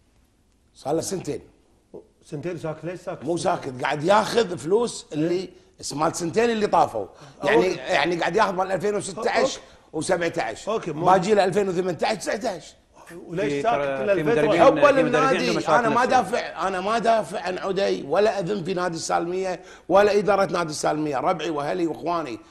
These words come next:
Speaker 1: لكن الريال يحب النادي. اليوم قسما بالله أنا قاعد أسولف معاه، ما أبي أتكلم، والله دمعته هني. الربع قاعد يتمرنون واقف في الملعب. ريال الولد يحب النادي، والله يحب النادي.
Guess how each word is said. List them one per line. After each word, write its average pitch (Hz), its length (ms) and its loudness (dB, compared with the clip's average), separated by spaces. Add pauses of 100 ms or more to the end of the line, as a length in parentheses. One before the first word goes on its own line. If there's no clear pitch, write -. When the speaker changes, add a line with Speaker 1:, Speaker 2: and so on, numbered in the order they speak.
(260)
Speaker 1:
لكن 160 440 0 (640)
الريال 190 380 2
يحب 233 280 0
النادي. 226 520 -4 (540)
اليوم 180 260 4
قسما 226 420 -2
بالله 220 400 2
أنا 233 100 0
قاعد 185 200 -2
أسولف 185 380 0
معاه، 208 260 0
ما 214 160 -2
أبي 208 180 -2
أتكلم، 190 440 -2
والله 202 240 -2 (280)
دمعته 156 420 -6
هني. 147 300 -16 (500)
الربع 196 300 0
قاعد 185 40 -6
يتمرنون 185 580 -4
واقف 170 280 0
في 143 80 -10
الملعب. 139 360 -8 (640)
ريال 190 380 0
الولد 185 380 2
يحب 185 280 -4
النادي، 208 400 0
والله 208 340 2
يحب 160 300 -4
النادي. 160 800 -4